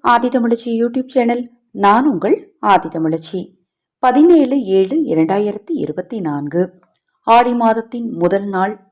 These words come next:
புதன்கிழமை. ஆடி மாதத்தின் முதல் நாள் இரவுக்குள் உங்களுக்கு நேரம் கிடைக்கும் போது உங்க வீட்டு நிலைவாசல்ல இந்த ஒரு மூட்டையை கட்டுங்க.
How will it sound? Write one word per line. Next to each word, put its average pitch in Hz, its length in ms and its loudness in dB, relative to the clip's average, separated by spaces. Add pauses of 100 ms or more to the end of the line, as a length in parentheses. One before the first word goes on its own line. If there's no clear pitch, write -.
புதன்கிழமை. 160 840 -4 (420)
ஆடி 262 340 4
மாதத்தின் 226 540 0
முதல் 208 360 -4
நாள் 202 340 -6
இரவுக்குள் 180 760 -4 (500)
உங்களுக்கு 208 600 -2
நேரம் 269 500 4
கிடைக்கும் 214 540 -2
போது 165 640 -4 (240)
உங்க 185 260 0
வீட்டு 226 300 -2
நிலைவாசல்ல 180 1000 -2 (100)
இந்த 320 280 2
ஒரு 180 200 2
மூட்டையை 160 420 -4
கட்டுங்க. - 520 -6